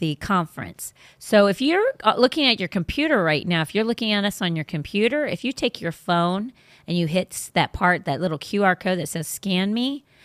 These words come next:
you can, it'll go and take you straight to the website,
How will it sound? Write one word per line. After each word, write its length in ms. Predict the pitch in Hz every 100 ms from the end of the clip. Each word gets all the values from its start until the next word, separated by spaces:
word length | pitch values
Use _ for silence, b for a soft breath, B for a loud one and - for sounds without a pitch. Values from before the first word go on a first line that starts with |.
| b -
you 180 | 208
can, 380 | 247 - 196 170
it'll 160 | - 208
go 240 | 190 175 -
and 140 | 160
take 220 | 185 165
you 120 | 165
straight 880 | 151 - - - 214 233 302 - - _ _ _ _
to 140 | 240
the 80 | 285
website, 600 | 262 170 - 180 170 185